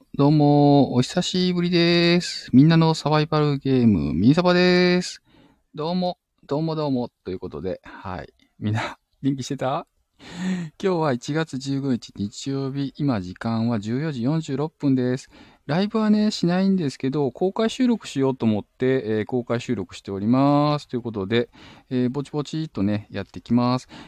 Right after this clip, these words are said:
今日ね、久しぶりの公開収録っていうか、ま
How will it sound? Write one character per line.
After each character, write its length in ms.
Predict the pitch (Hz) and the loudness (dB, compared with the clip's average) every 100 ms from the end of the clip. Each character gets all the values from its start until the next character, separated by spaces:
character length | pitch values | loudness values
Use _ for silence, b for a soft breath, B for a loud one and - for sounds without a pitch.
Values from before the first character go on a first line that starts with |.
| B | B
今 80 | - | 2
日 100 | 208 | 4
ね、 60 | 156 | 2
久 220 | - 180 | -2 -6
し 140 | - | -4
ぶ 100 | - | -4
り 100 | 185 | 0
の 120 | 185 180 | 2 0
公 240 | - 165 | -4 -4
開 240 | - 156 | -4 -6
収 240 | 156 - 131 | -6 -4 -2
録 240 | 104 98 | -2 -8
っ 40 | 85 | -12
て 140 | - | -12
い 40 | |
う 20 | 90 | -8
か、 80 | |
ま 240 | 82 80 | -4 -4